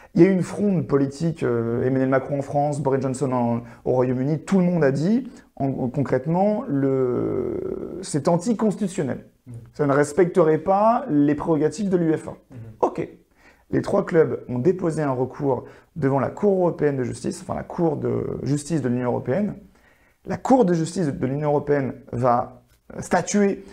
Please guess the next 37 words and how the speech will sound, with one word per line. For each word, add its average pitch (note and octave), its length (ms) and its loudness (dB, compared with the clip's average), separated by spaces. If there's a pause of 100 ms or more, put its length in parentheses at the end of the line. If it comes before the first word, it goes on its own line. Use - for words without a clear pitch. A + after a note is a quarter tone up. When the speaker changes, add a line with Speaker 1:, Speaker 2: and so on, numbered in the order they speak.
(120)
Speaker 1:
sur - 220 -2
ce - 140 -2
point F3 480 0
du C3 120 -2
monopole F3+ 880 2 (340)
des C#3 200 2
organisations E3+ 720 2
des C3 140 -4
compétitions C#3+ 480 -4
sportives - 420 -4
de C3 60 2
l'uefa. B2+ 460 -2 (600)
Et D3 120 2
selon E3+ 200 0
les C3+ 140 2
traités - 280 0
européens, C3 580 0 (680)
les B2 240 0
monopoles A#2+ 400 0
sont - 180 -6
interdits. C3 460 -8 (540)
Et D3 80 4
si - 260 -2
demain A3 420 6
Speaker 2:
Donc, G3+ 80 -6 (100)
il C3+ 40 -14
y B2+ 40 -8
a - 20 -8
de A#2 60 -10
fortes - 180 -10
chances F3+ 200 -10
qu'ils A#2+ 120 -16
statuent - 480 -12
contre - 440 -14
ce - 100 -10
Speaker 1:
Voilà. D#3 180 4
Speaker 2:
monopole. - 220 -10